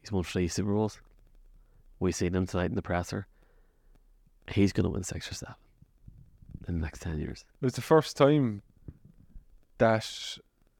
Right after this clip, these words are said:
Speaker 2: um, I'm gonna butcher this now. I think it was Kay Adams tweeted it.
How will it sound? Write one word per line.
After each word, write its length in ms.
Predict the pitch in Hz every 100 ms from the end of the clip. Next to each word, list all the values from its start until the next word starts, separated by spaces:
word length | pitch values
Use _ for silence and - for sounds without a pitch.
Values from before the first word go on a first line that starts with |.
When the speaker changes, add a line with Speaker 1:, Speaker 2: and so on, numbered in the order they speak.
| -
Speaker 2:
um, 380 | 117 117 113 110
I'm 60 | 113
gonna 120 | 113
butcher 320 | 107 113 -
this 220 | 110 -
now. 240 | 123 113 104 -
I 40 | 110
think 140 | 120
it 20 |
was 140 | 107 -
Kay 240 | - 120
Adams 340 | 117 120 117 -
tweeted 320 | 120 113 110
it. 160 | -